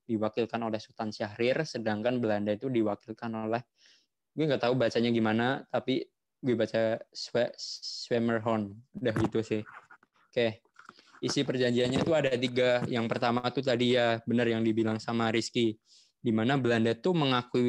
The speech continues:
wilayah R I itu cuma meliputi tiga wilayah, Sumatera, Jawa, sama Madura.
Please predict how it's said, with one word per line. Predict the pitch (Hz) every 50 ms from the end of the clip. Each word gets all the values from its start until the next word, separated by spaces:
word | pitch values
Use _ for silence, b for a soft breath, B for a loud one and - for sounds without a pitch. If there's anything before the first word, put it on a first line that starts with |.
| 123 120
wilayah | 120 120 113 117 120 123 123 131 120
R | 123 127
I | 123
itu | 120 - 165 165
cuma | - - 143 135 131 131
meliputi | 131 131 127 123 120 120 117 - 123 - 151
tiga | 143 139 113 117 107
wilayah, | 107 110 107 110 110 113 123 120 120 117 113 - _ _
Sumatera, | - - - 117 107 104 104 - 120 117 120 123 143 165 - - _ _
Jawa, | - 117 113 110 107 107 110 120 131 139
sama | - 127 117 113
Madura. | 110 113 110 107 107 107 107 113 110 104 101